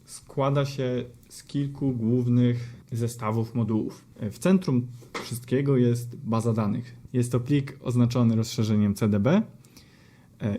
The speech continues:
i wszystkie moduły, które będziemy używać w trakcie szkolenia oraz w trakcie pracy, odnoszą się do tej bazy danych. Każda wpisuje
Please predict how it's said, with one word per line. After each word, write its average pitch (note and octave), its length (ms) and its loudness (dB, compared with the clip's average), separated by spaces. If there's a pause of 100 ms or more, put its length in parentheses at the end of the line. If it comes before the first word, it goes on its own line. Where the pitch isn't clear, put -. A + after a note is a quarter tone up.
i A#2+ 80 2
wszystkie D#3+ 580 -2
moduły, A2+ 520 4 (680)
które A2+ 680 0
będziemy G#2 380 4
używać A2 460 2
w - 60 -16
trakcie G#2+ 500 -4 (140)
szkolenia C3 520 0
oraz F#3 240 -2
w - 60 -20
trakcie F#3 340 -6
pracy, A#2+ 540 2 (800)
odnoszą D#3 480 2
się D3+ 160 -4
do C#3 120 0
tej C3+ 160 2
bazy A2+ 260 2
danych. G2+ 360 0 (400)
Każda A2 640 2 (720)
wpisuje F3 840 4